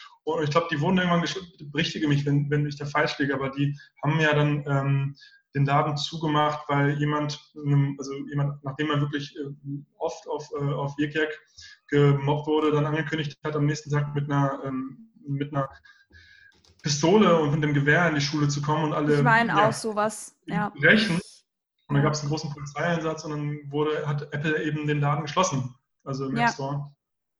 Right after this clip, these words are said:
Speaker 2: Nee, das, ähm, ich,
Speaker 1: Ja,
Speaker 2: ich
Speaker 1: das
Speaker 2: meine auch, es war, war ähnlich. Also es ist, es sind natürlich ganz schreckliche Themen, klar, aber,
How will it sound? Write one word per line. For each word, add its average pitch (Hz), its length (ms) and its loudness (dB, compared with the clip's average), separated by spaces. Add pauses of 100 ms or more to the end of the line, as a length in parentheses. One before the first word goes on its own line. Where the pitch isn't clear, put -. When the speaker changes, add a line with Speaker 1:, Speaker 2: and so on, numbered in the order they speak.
Speaker 2:
Nee, 247 220 4
das, 233 380 -4
ähm, 214 340 0
ich, 214 140 -2
Speaker 1:
Ja, 185 60 2
Speaker 2:
ich - 80 0
Speaker 1:
das 226 80 0
Speaker 2:
meine 220 360 6
auch, 220 140 8
es - 160 -8
war, 208 320 4
war 208 180 4
ähnlich. 190 540 -4 (640)
Also 214 200 0
es - 180 -8
ist, - 240 -8 (300)
es 233 120 0
sind 277 100 8
natürlich 247 380 6
ganz 226 240 6
schreckliche 220 440 0
Themen, 202 380 2
klar, 196 400 8
aber, 202 360 8